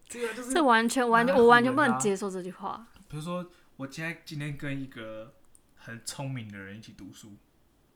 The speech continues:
Speaker 1: 然后我们一起，要，要一起考一间，然后假设我们要考台大好了，就不用，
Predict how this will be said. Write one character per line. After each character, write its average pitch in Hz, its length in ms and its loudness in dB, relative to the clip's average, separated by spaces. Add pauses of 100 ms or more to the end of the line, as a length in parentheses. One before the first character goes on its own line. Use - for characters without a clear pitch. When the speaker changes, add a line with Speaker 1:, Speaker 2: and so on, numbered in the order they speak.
(120)
Speaker 1:
然 117 120 -12
后 117 40 -10
我 110 40 -14
们 107 100 -16
一 123 60 -16
起， 135 100 -16 (100)
要， 143 200 -12
要 143 180 -12
一 143 60 -10
起 139 140 -14
考 135 200 -14
一 113 80 -16
间， 113 200 -16 (400)
然 123 120 -14
后 127 60 -14
假 - 140 -10
设 127 180 -14
我 120 60 -18
们 113 60 -18
要 113 80 -16
考 113 160 -16
台 104 200 -20
大 104 140 -18
好 - 220 -20
了， 151 100 -16 (500)
就 233 140 -16 (240)
不 208 60 -8
用， 220 280 -8